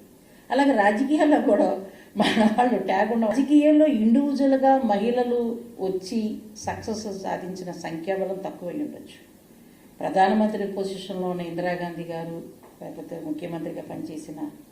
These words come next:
మన జయలలిత గారు కానీ, మమతా బెనర్జీ కానీ, మాయావతి కానీ, వీళ్ళందరూ కూడా ఎన్నో ఒడిదుడుకులు తట్టుకుని, ఎన్నో తిమింగలాలు, ఎన్నో రకాల నాయకులతో పోరాడి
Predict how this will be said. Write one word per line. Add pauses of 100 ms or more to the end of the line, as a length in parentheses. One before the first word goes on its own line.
(420)
మన (600)
జయలలిత
గారు
కానీ, (600)
మమతా
బెనర్జీ
కానీ, (140)
మాయావతి
కానీ,
వీళ్ళందరూ
కూడా
ఎన్నో
ఒడిదుడుకులు (200)
తట్టుకుని, (760)
ఎన్నో (100)
తిమింగలాలు, (680)
ఎన్నో
రకాల (1120)
నాయకులతో
పోరాడి